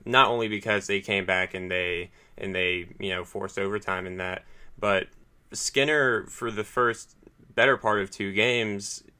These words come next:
was kind of a trouble spot. You know, he was struggling to, to generate much offense, uh, at least by himself. He took on a lot of one-on-one plays, and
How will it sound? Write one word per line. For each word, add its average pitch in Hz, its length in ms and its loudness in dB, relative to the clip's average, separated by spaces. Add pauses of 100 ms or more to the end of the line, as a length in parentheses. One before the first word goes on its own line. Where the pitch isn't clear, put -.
(300)
was 104 280 0
kind 113 440 2
of 107 280 0
a 101 240 -2 (320)
trouble 113 460 2
spot. 110 500 0 (300)
You 101 180 -6
know, 95 160 0
he 98 120 -2
was 98 100 -2
struggling 107 600 0
to, 98 580 -2 (240)
to 113 120 -4
generate 104 500 2
much 98 440 -2
offense, 110 720 -2 (140)
uh, 98 360 2
at 101 120 -2
least 117 240 -4
by 110 220 6
himself. 107 580 -2
He 107 120 -6
took 107 220 -4
on 107 160 -2
a 104 60 -2
lot 104 220 0
of 101 240 -6 (300)
one-on-one 101 680 2
plays, 101 500 2
and 98 680 -6